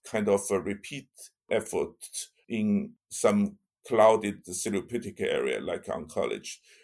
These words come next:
This is something the entire industry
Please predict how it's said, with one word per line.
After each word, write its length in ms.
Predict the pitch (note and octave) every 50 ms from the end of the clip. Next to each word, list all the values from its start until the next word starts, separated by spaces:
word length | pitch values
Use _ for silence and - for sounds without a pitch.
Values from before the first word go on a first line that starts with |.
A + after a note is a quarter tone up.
| _ _ _ _ _ _ _ _ -
This 320 | C#3+ F3 - - - - -
is 180 | A#2 A#2 A2
something 600 | - C3+ A#2+ B2 A#2+ - - A2+ G#2+ G#2 G#2+ G#2 G2+
the 180 | - - - -
entire 440 | A2 G#2 G2 G#2+ A#2+ A#2+ A#2 A2+ -
industry 800 | A2+ A2+ G2+ G#2 G2+ F#2+ - - - G2+ F#2 F2+ D#2+ D#2 -